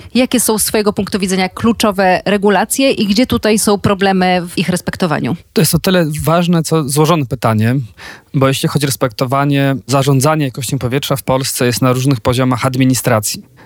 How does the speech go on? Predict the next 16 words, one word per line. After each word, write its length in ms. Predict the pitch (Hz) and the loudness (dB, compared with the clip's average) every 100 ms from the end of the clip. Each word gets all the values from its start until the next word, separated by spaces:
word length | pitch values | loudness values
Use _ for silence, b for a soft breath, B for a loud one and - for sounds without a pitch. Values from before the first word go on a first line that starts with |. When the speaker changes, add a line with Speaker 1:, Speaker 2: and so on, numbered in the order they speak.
| - | -4
Speaker 2:
Jeśli 220 | 113 - | 0 2
mówimy 300 | 135 131 151 | 2 4 2
o 40 | 135 | 2
uchwały 240 | - 147 | 0 -4
antysmogowe, 640 | 120 117 127 113 117 156 | -2 -6 -4 -4 -2 -2
to 120 | - | -2
kompetencje 840 | - 143 127 120 135 139 - 139 139 | -2 -2 -2 -2 0 0 0 0 0
województw, 560 | 131 147 135 113 117 - | 0 2 2 0 -4 -4
marszałków. 540 | 135 - 120 - - - b b b | -2 0 -2 -4 -14 -18 b b b
I 100 | - - | -4 0
oni 320 | 139 170 151 | 0 0 -2
są 220 | - 135 | -2 -4
głównie 560 | 117 127 151 185 139 127 | -4 0 4 4 4 0
odpowiedzialni 580 | 113 117 123 127 120 117 | 0 -2 0 2 2 2
za 120 | 127 | 0
wdrożenie. 640 | 113 123 120 117 113 147 | 0 0 2 2 2 2